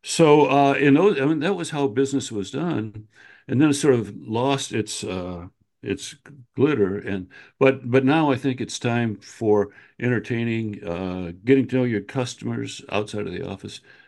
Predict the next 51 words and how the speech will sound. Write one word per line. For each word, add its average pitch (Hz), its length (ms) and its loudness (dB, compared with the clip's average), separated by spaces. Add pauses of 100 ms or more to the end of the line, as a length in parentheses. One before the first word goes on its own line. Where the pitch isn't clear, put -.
(180)
to 120 120 -2
make 110 240 2
a, 92 200 -4
to - 120 -8
make 95 220 -4
a 92 40 -14
comeback. 78 500 -12 (140)
You 107 160 -8
know, - 80 -8
and, 165 240 0
and 160 140 0
I'll, 143 180 2 (120)
and 139 100 2
I'll 135 80 2
tell 135 160 -4
you, 120 140 0
it's, 104 120 -2
it's 123 180 -6
bigger 143 300 0
than 110 260 -4 (500)
just, 127 400 -2
um, 101 560 -4 (640)
money. 117 500 2
It's, - 220 -4
uh, 110 240 -2
I 113 140 -2
think, 131 360 -2
uh, 107 220 0
in 117 180 -2
today's 117 340 -4
world, 110 240 -4
people 110 220 -2
are 104 120 -2
overwhelmed. 113 800 -4 (400)
They're 104 120 -2
distracted. 113 800 0
They 104 100 0
have 92 180 -4
too 135 120 0
many 117 160 0
things 117 300 -2
to 98 60 -10
do, 120 240 -2
not 113 240 -4
enough 117 180 -6
time 117 200 -4
in 113 40 -8
which 110 240 -10
to 107 60 -20
do 120 200 -4
it. 120 100 -8